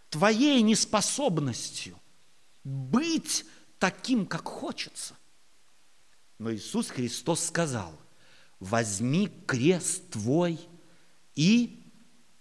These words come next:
следуй за мной». Он не сказал: «Возьми крест твой, и потом придешь ко мне, когда ты его сможешь сбросить, победив». Очищенный, облагороженный,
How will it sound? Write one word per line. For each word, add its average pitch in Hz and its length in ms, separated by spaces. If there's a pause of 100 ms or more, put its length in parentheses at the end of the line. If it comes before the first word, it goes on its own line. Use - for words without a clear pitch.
следуй - 840 (800)
за 113 160
мной». 104 300 (540)
Он 214 260
не 262 140
сказал: 240 720 (240)
«Возьми 165 440
крест 226 600
твой, 254 320 (640)
и 208 140
потом 269 580 (160)
придешь 233 420
ко 233 160
мне, 277 400
когда 254 540
ты 269 180
его 233 240
сможешь 233 640
сбросить, 170 800
победив». 143 760 (380)
Очищенный, 226 1160 (300)
облагороженный, 233 1300